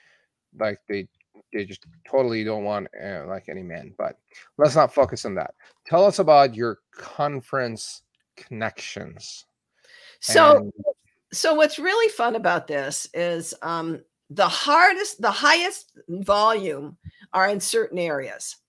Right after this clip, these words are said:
Speaker 2: We've got general business. So if you're selling anything in the how to improve your business, you know, your branding, your marketing,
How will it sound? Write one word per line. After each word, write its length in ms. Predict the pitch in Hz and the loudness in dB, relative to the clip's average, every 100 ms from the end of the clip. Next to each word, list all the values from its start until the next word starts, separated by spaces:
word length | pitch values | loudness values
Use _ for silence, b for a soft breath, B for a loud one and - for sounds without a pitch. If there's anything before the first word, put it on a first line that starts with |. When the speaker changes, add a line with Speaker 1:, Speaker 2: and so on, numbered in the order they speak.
| _ b b - | _ b b -6
Speaker 2:
We've 220 | 196 185 | -4 -2
got 340 | 202 190 175 - _ _ _ _ 135 | 2 2 0 -6 _ _ _ _ -8
general 540 | - 240 302 349 339 | 2 4 4 2 2
business. 560 | 226 226 175 185 226 - | 4 2 0 -6 -6 -6
So 260 | - 196 | -6 -4
if 80 | 202 | -4
you're 80 | 214 | -4
selling 460 | - 269 262 233 - - | -4 -2 -2 -4 -6 -4
anything 800 | 262 339 381 381 277 247 233 226 208 | -2 0 -2 -4 -4 -4 -4 -8 -8
in 140 | 196 | -6
the 80 | 202 | -4
how 260 | 180 208 | -2 -2
to 140 | 220 226 | -2 -2
improve 320 | 196 208 180 | -4 -6 -6
your 140 | 175 | -8
business, 560 | 156 180 170 147 - - _ _ _ - | -6 -6 -6 -6 -8 -10 _ _ _ -10
you 100 | 180 | -8
know, 80 | 151 | -6
your 160 | 156 | -6
branding, 360 | 156 190 175 165 | -4 -2 -2 -6
your 120 | 160 | -4
marketing, 560 | 170 165 156 151 151 | -4 -4 -4 -4 -6